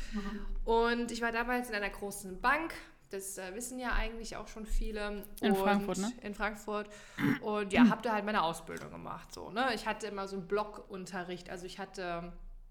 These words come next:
Speaker 2: gar nicht, ich weiß es gar nicht mehr so genau, so zwei, drei Monate Praxis im Betrieb und dann zwei, drei
Speaker 1: Echt
Speaker 2: Monate
Speaker 1: jetzt?
Speaker 2: ungefähr Schule, genau. Und, ähm, ich war, also es war okay.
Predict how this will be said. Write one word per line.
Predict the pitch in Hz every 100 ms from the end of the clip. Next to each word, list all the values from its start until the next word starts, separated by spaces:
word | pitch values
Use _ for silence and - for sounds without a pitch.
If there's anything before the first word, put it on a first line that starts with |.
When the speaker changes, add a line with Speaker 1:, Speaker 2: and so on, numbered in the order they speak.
| - - _ -
Speaker 2:
gar | 180 170
nicht, | 170
ich |
weiß | 190 247
es | -
gar | 185
nicht | 180
mehr | 190
so | 190
genau, | 185 185
so | 190 185
zwei, | - 208
drei | 208
Monate | 196 208 196 -
Praxis | - - 247 247 - 330 392 -
im | 208
Betrieb | 202 202 - 254 285 302
und | 220
dann | 220 214 214 220 220 - - - -
zwei, | 202 208
drei | 202
Speaker 1:
Echt | 202
Speaker 2:
Monate | 202 202
Speaker 1:
jetzt? | - 202
Speaker 2:
ungefähr | 202 - 202 190 190 190 -
Schule, | - 196 180
genau. | 180 220 185 185 - - - - - - -
Und, | 226 214 214 214
ähm, | 208 202 208 208 208 - - - - - -
ich | 247 233 202
war, | 220 262 294 302 311 302 302
also | 233 240 233
es | 220 214
war | 226 -
okay. | - - - - 233 277 311 339